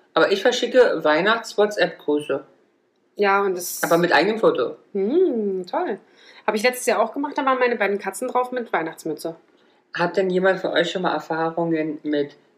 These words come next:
Speaker 1: gekauften so Produktkalendern, was also in geworden ist, die letzten drei, vier Jahre? Gibt es von jeder Firma jetzt diese Kalender. Kosmetik,
Speaker 2: Mhm.
Speaker 1: Wein,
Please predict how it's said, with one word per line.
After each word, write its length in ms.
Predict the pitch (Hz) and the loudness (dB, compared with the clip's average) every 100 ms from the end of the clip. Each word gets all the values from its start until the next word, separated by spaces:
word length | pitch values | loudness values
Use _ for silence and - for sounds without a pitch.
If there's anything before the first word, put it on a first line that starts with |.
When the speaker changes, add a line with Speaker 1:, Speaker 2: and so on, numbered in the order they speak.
| - | -6
Speaker 1:
gekauften 840 | 139 - - 139 165 - 165 156 | -6 -4 0 0 0 -4 -4 -2
so 140 | 151 | -2
Produktkalendern, 560 | 147 147 165 165 151 139 | -2 -2 -2 -2 -2 -2
was 80 | 139 | -2
also 140 | 143 | -4
in 200 | - 160 | -2 -2
geworden 240 | 147 139 143 | -2 -2 -2
ist, 80 | |
die 40 | 139 | -2
letzten 220 | 139 147 | -2 -2
drei, 160 | 135 127 | -2 -2
vier 140 | 139 | -2
Jahre? 280 | 135 123 139 | 0 0 -2
Gibt 120 | 139 | -4
es 40 | - | -4
von 80 | 151 | -2
jeder 200 | 160 160 | 0 0
Firma 320 | 160 156 147 | 0 0 -2
jetzt 160 | 131 139 | -4 -6
diese 160 | 139 | -6
Kalender. 500 | 135 135 131 123 - - _ _ _ - | -2 -2 -2 -2 -4 -10 _ _ _ -4
Kosmetik, 760 | - 120 - 151 147 151 208 202 | 0 0 2 2 2 2 2 4
Speaker 2:
Mhm. 20 | |
Speaker 1:
Wein, 560 | 135 139 143 139 139 | 4 4 2 0 -4